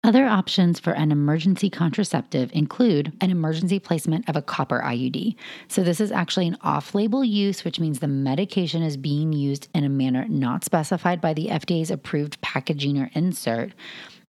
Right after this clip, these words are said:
but you can use a copper I U D as E C. It's highly effective, ninety-nine percent, if inserted within five days of unprotected sex. However,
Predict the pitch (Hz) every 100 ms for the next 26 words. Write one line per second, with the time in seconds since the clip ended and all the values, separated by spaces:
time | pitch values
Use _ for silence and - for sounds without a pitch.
0 | - 196 185 170 - - 151 156 156 139
1 | 135 156 - 117 143 131 143 131 120 117
2 | - 127 123 175 165 - 196 180 - -
3 | - 185 - 170 165 233 240 - 170 175
4 | 170 - 175 160 170 185 175 214 190 165
5 | 160 - 185 233 208 - 180 175 160 165
6 | 143 - 170 170 190 175 156 151 151 -
7 | 151 139 139 135 - 139 - 190 - -
8 | - - - - - 175 175 175 170